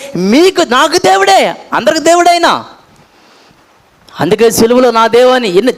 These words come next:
చాలా విషయాలు మనము గత పాఠాల్లో వింటూ వచ్చాం. కాబట్టి యేసుక్రీస్తు వారిని దేవుడుగా నమ్మి మీరు కనుక బాప్తిసం పొందితే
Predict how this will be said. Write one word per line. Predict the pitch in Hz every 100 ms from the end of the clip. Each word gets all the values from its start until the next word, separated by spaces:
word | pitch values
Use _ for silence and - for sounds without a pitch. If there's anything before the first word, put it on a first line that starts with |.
| 185
చాలా | 202 262
విషయాలు | 262 277 247
మనము | 220 214 196 233 190
గత | 170 190
పాఠాల్లో | 170 170 170 165 165 170
వింటూ | 139 147 135
వచ్చాం. | 127 - - _ -
కాబట్టి | 113 196 294 359 - - - - - _ 135
యేసుక్రీస్తు | 180 254 294 277 269 240 - 269
వారిని | 247 247 240 247
దేవుడుగా | 175 208 233 247 247 247 226 233 240 240 233
నమ్మి | 226 233 240 254
మీరు | 247 240
కనుక | 240 247 233
బాప్తిసం | 214 220 233 220 226
పొందితే | 214 214 202 170 175 190 233 254